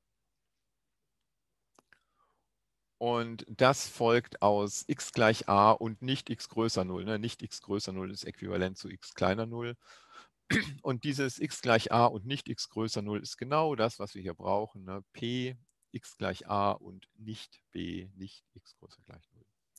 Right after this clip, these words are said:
Und dann ist man beim Else-Zweig auch fertig und alles ist gut. Und das Schwierigste sind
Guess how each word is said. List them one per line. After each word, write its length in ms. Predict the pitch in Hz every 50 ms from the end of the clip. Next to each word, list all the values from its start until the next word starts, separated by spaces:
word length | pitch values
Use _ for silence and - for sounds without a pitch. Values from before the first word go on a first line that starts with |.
| _ _ _ _ _ _ _ - _ _ _ _ _ _ _ _ _ _ _ _ _ _ _ _ _ _ _ _ _ _ _
Und 200 | - 143 139 135
dann 120 | 127 113
ist 140 | 110 113 -
man 140 | 120 107 95
beim 160 | 98 95 90 -
Else-Zweig 500 | - 90 92 - - - 90 85 82 -
auch 200 | - 131 - -
fertig 380 | - - 107 - - - -
und 140 | - 92 -
alles 260 | - - - - -
ist 200 | - - - _
gut. 260 | _ 101 101 _ _ _ _ _ _ - - _ _ _ _ _ _ _ _ _ -
Und 180 | 135 147 160 -
das 180 | 131 120 -
Schwierigste 600 | - - 143 151 139 139 123 - - - 113 110 107
sind 300 | - - 92 87 87